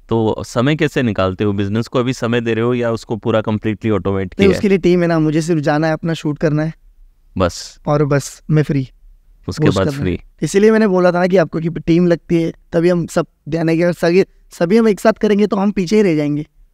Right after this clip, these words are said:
Speaker 2: वो करते करने में ही सब आगे चले जाएंगे और हम एक ही जगह पे रह जाएंगे।
Speaker 1: राइट।
Speaker 2: तो इसके लिए एक टीम चाहिए, तुम अकेले कुछ नहीं कर सकते अगर तुमको कुछ बड़ा करना है तो।
Speaker 1: तो आपको क्या लगता है एक अच्छे रिश्ते के अंदर क्या-क्या क्वालिटीज लगनी चाहिए according to you?
Speaker 2: देखो, ऐसा तो नहीं है कि जैसा हमको चाहिए वैसा हमको मि-,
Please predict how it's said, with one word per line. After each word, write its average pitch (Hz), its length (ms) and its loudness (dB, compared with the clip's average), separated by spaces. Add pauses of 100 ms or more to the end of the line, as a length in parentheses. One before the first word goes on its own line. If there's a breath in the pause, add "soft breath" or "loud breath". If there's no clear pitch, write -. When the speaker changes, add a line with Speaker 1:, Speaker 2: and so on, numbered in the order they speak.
Speaker 2:
वो 170 100 -4
करते 175 300 0
करने 190 260 0
में 202 100 0
ही 208 60 0
सब 196 180 0
आगे 180 200 2
चले 190 180 2
जाएंगे 196 200 0
और 190 60 -2
हम 180 100 0
एक 170 100 -2
ही 175 80 -2
जगह 151 180 0
पे 151 80 -4
रह 143 120 -6
जाएंगे। - 400 -10
Speaker 1:
राइट। 95 360 0 (140)
Speaker 2:
तो - 60 -4
इसके 185 160 -4
लिए 190 60 4
एक 180 120 2
टीम 185 200 4
चाहिए, 170 340 -2 (140)
तुम 165 140 0
अकेले 175 220 0
कुछ 170 200 -4
नहीं 170 120 0
कर 151 120 0
सकते - 280 -12 (720)
अगर 156 140 0
तुमको 170 180 0
कुछ 156 160 -4
बड़ा 151 260 0
करना 156 240 -4
है 156 80 -6
तो। - 120 -16 (400)
Speaker 1:
तो 110 60 0
आपको 104 280 0
क्या 123 140 0
लगता 107 320 -2
है 101 80 0
एक 98 120 -4 (320)
अच्छे 135 340 -4
रिश्ते 120 340 -4
के 120 100 -4
अंदर 117 280 -2
क्या-क्या 107 360 -2
क्वालिटीज 104 520 -2
लगनी 98 320 0
चाहिए 95 300 -4
according 95 440 -2
to 95 160 -4
you? 95 100 -12 (640)
Speaker 2:
देखो, 165 220 2
ऐसा 151 240 2
तो 170 100 0
नहीं 175 180 2
है 165 60 0
कि 147 440 -2
जैसा 147 360 0
हमको 151 260 0
चाहिए 151 240 0
वैसा 147 180 -4
हमको 147 220 -4
मि-, 143 180 -4